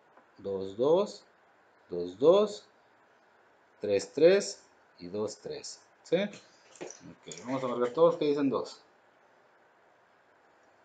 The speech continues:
Esto lo marcamos en el cuello, que es la parte del diente donde no hemos rebajado nada. Dos, dos.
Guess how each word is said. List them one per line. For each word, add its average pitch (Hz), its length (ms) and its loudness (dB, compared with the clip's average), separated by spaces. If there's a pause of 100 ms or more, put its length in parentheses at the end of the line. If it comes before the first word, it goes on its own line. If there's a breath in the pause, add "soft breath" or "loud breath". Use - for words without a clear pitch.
(1080)
Esto 98 240 -4
lo 117 80 2
marcamos 120 460 2
en 120 100 0
el 117 140 -4
cuello, 175 360 10
que 143 100 2
es 135 40 0
la 139 160 2
parte 147 320 6
del 147 220 2
diente 143 380 2
donde 120 200 0
no 113 80 -2
hemos 117 180 0
rebajado 110 480 0
nada. 87 440 -8
Dos, 160 560 4 (1400)
dos. 98 560 -4